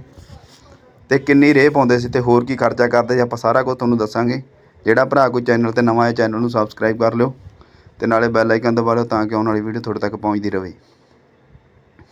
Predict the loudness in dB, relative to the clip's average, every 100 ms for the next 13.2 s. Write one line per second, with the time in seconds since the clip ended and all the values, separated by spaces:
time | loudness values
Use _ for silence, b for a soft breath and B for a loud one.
0 | _ _ _ _ b b b b b b
1 | 0 2 2 2 2 2 2 2 2 2
2 | 2 0 -6 _ -20 -20 _ -20 -20 -20
3 | _ -20 -20 _ _ -10 0 2 4 2
4 | -2 -2 -2 -2 -4 -4 -12 -20 -20 -20
5 | _ _ _ -4 2 4 4 2 0 -4
6 | -10 _ -20 -20 -4 2 4 2 0 -4
7 | -4 -4 -6 -8 -16 _ _ _ b b
8 | b b b -2 2 2 4 4 2 2
9 | 2 4 2 2 2 2 2 0 0 0
10 | 0 0 -2 -2 0 0 0 -2 -2 -2
11 | -2 0 2 2 0 0 0 0 2 2
12 | 0 -2 -2 -2 -2 -6 -2 0 0 0
13 | 0